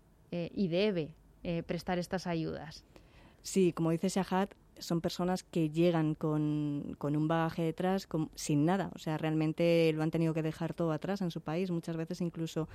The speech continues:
Speaker 2: desgraciadamente, para continuar estudiando no tienen los certificados y eso es un problema. A veces, ya no solo el económico, sino el contar con la, con la certificación necesaria para poder proseguir y, y, bueno, hay,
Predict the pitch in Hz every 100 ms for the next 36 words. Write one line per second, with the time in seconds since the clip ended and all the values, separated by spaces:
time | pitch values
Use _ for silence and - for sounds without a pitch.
0 | - - - 170 160 156 151 170 170 175
1 | 180 170 160 151 151 156 156 156 170 165
2 | 170 170 165 - 160 160 156 - 175 165
3 | 156 156 165 170 156 160 160 160 151 151
4 | 160 156 156 175 165 160 151 160 165 160
5 | 156 160 156 165 175 180 170 156 147 151
6 | 151 156 160 156 151 - - - - -
7 | - - - - - - 175 165 160 -
8 | 160 151 165 160 165 156 170 165 160 -
9 | 147 143 - - 151 147 147 147 160 165
10 | 143 131 170 143 143 143 131 139 143 143